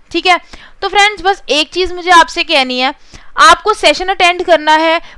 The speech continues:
प्रीवियस ईयर क्वेश्चन वाला जरूर लगाना है। एक कॉन्फिडेंस बिल्ड होता है, हमें भरोसा होता है कि यार ये सब्जेक्ट मुझे आ गया, अब मैं बाकी सब्जेक्टों पर जोर लगा लूं,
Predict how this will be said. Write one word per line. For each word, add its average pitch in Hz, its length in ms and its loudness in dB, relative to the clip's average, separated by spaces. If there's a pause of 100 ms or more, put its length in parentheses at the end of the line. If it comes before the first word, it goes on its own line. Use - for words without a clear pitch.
प्रीवियस 359 380 2
ईयर 403 140 0
क्वेश्चन 349 460 -4
वाला 302 260 6
जरूर 302 420 -2
लगाना 349 380 4
है। 320 200 4
एक 349 240 -2
कॉन्फिडेंस 311 640 -2
बिल्ड 330 300 -2
होता 285 280 0
है, 294 180 6
हमें 311 340 0
भरोसा 285 440 0
होता 294 280 2
है 330 40 2
कि 440 100 -8
यार 622 220 4
ये 381 180 2
सब्जेक्ट 427 460 -2
मुझे 453 300 0
आ 302 220 6
गया, 285 300 4 (420)
अब 381 220 4
मैं 427 140 6 (280)
बाकी 311 320 2
सब्जेक्टों 359 480 0
पर 403 140 2
जोर 302 260 0
लगा 330 240 4
लूं, 285 160 -2